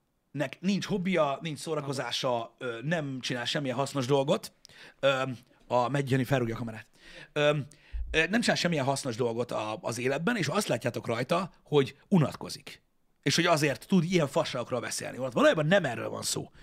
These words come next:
Egy olyan végtelenségig bántott,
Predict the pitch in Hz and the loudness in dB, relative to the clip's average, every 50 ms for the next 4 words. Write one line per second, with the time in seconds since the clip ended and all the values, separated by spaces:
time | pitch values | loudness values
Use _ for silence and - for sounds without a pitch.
0 | - - - - - - - 139 135 - 160 220 311 339 285 214 160 131 135 196 | -20 -20 -20 -20 -14 -6 -4 -4 0 4 6 8 8 8 8 6 6 6 4 4
1 | 220 - - - 170 147 139 123 - - 117 117 117 123 120 117 110 107 113 147 | 4 2 0 0 2 2 2 2 2 2 0 0 -2 -2 -4 -4 -2 2 2 4
2 | 143 131 110 98 - - - - - - - - - | 4 2 0 -4 -10 -12 -14 -14 -16 -18 -18 -18 -18